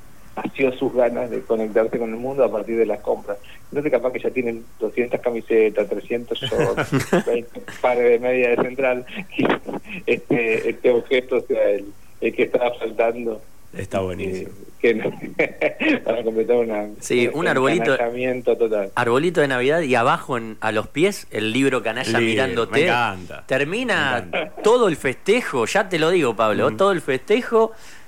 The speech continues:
Speaker 3: el que pueda leer de todos,
Speaker 2: Ujú.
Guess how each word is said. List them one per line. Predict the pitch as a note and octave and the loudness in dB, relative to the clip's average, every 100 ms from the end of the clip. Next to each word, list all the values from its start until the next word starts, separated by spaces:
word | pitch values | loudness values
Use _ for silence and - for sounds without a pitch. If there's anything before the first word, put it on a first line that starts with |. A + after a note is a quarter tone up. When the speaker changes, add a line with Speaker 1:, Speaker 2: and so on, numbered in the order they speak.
| - | -10
Speaker 3:
el | A#2+ C3 A#2 | -2 -2 2
que | C#3+ | 0
pueda | - A#3 G#4 C#4 C#3 | 0 0 4 4 4
leer | B2+ C#3 F#3 D#3 | 2 4 4 2
de | A#2+ G#2 | -2 0
todos, | D#3+ D3 C#3+ F#3 - - - | 4 6 6 4 0 -14 -10
Speaker 2:
Ujú. | A#2+ A#2+ A#2+ F#3+ | -8 -6 -4 0